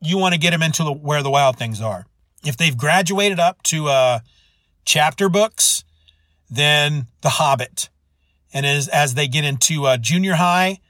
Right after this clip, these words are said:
then you, then you wanna roll the, uh, Hitchhiker's Guide to the Galaxy in front of 'em. And, uh, I think Palin did, Pa-,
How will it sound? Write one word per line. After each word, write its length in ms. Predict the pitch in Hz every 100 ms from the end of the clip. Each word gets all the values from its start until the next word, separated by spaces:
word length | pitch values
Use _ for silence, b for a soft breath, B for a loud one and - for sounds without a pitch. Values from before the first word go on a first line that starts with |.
| _ _ _
then 220 | 120 151
you, 260 | 160 156 151
then 200 | 143 165
you 100 | 160
wanna 220 | 151 147
roll 480 | 147 139 135 131 123 _ _ _ -
the, 260 | 127 131 131
uh, 160 | 127
Hitchhiker's 520 | 120 143 139 127 127
Guide 220 | - 123 113
to 60 |
the 60 | 113
Galaxy 500 | 123 120 117 - 110
in 100 | 107
front 200 | 113 107
of 100 | 101
'em. 160 | 101 - B B B -
And, 240 | 170 175
uh, 320 | 175 165 165 - _ - -
I 100 | 208
think 160 | - _ -
Palin 340 | 220 262 247
did, 240 | 233 254 220 _
Pa-, 100 | -